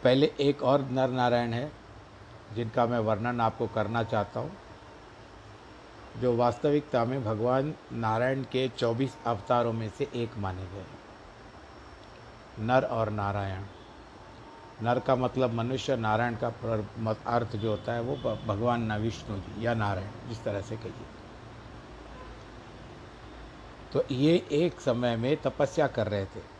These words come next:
आपको पता है, धर्म, धर्म, साक्षात धर्म, यानी ये धर्म करने वाले धर्म नहीं, साक्षात जो धर्म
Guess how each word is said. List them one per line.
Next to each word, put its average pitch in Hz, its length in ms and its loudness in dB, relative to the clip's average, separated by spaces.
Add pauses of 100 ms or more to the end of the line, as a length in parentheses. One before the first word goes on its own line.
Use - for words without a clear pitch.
(880)
आपको - 260 0
पता 151 280 6
है, 147 140 6
धर्म, 127 240 4 (2500)
धर्म, 147 380 8
साक्षात 135 640 2
धर्म, 110 600 -4
यानी 127 220 0
ये 147 260 4
धर्म 127 340 2
करने 139 320 0
वाले 131 260 4
धर्म 113 280 0
नहीं, 127 200 -4
साक्षात 123 520 0
जो 117 160 -2
धर्म 117 320 0